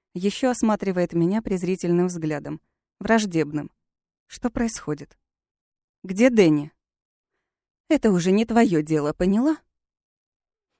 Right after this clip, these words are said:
«Кайла, успокойся», произносит мистер Уильямс и обнимает жену за плечи.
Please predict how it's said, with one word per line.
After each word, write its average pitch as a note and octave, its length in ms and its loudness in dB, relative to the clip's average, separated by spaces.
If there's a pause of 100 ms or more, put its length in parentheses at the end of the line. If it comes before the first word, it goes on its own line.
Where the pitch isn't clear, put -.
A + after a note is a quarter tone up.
(280)
«Кайла, D3+ 340 4
успокойся», - 760 -2 (300)
произносит D#3 560 -4
мистер D#3 320 -4
Уильямс F3+ 480 -4
и - 20 -6
обнимает E3 500 -2
жену D#3+ 260 0
за F3 120 -6
плечи. D3+ 420 -12